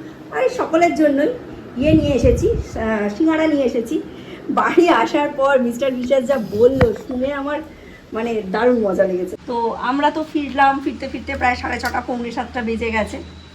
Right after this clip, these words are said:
তো তখন ফিরেছি, মিস্টার বিশ্বাস দরজা খুলেছে, খুলে বলছে, "এই দি, সৌর্য, তোর মা বোধহয় কিছু একটা এনেছে, তোর মা বোধহয় কিছু একটা এনেছে।"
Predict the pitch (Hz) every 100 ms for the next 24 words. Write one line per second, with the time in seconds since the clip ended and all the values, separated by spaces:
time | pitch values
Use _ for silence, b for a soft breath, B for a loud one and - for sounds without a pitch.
0 | B B - 240 220 - 302 370 370 294
1 | 294 440 359 294 285 285 320 277 247 226
2 | 262 254 277 269 480 - - - - -
3 | - - 269 269 269 262 - 285 277 294
4 | 302 - - - - - 208 196 214 208
5 | 302 330 320 311 254 226 - 254 277 254
6 | 330 320 285 269 262 247 214 226 247 302
7 | 294 - 285 269 - 302 240 277 339 233
8 | 196 - - - - - - - - -
9 | - - - - - - 185 - - -
10 | - 180 185 185 185 - - - - -
11 | - - - - - 269 233 226 254 302
12 | 285 - 269 - 285 247 262 226